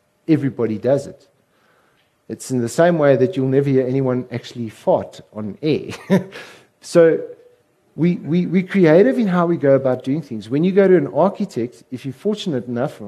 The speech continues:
I've never worked with an architect before because I haven't been able to sit and plan my whole house, but architects are clever. They ask you what you need, you tell them, and then they try and squeeze forty thousand people into a space that should only hold ten thousand and do it so that structurally it's safe for the insurance company.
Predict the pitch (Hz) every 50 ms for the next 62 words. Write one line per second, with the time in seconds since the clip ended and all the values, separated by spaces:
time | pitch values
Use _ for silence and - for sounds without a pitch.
0 | 95 82 67 - - 110 110 107 110 117 113 117 110 110 117 113 - 117 - 123
1 | 95 107 107 - 110 - 123 104 - - 104 - - 156 160 131 117 110 - 110
2 | 95 110 101 104 117 123 127 117 113 117 110 113 113 120 127 127 - 123 - -
3 | 123 - 123 104 - 123 117 113 117 117 110 101 101 113 113 98 107 - 131 151
4 | - - _ _ _ _ _ _ _ _ _ - 143 139 139 - - - - _
5 | _ _ _ _ _ - 185 208 196 - - - 208 185 - - 175 - - 196
6 | 226 208 - - - - - - 139 - - 175 185 185 - 196 185 165 147 143
7 | - 113 107 110 113 135 190 180 _ _ _ _ _ - 117 - - - 185 196
8 | 175 113 92 120 - - 117 120 127 143 175 185 180 180 - 175 170 160 156 147
9 | - - - 208 190 143 120 120 - - _ _ _ _ _ _ _ _ _ _
10 | _ _ _ _ - 180 175 175 180 170 175 165 151 147 139 143 143 131 135 175
11 | 180 180 - 131 117 113 - 143 131 131 - 139 127 123 - - 143 139 127 135
12 | - 123 117 - - - 156 135 127 127 131 120 110 113 117 117 113 - 143 139
13 | 135 135 - 123 143 131 120 117 107 120 107 110 110 98 104 120 123 123 123 -
14 | 117 117 113 113 - - - 151 - - - - 139 131 123 117 - - - -
15 | 127 120 123 - 123 107 98 98 101 - - 135 135 123 - - - 95 87 _
16 | - -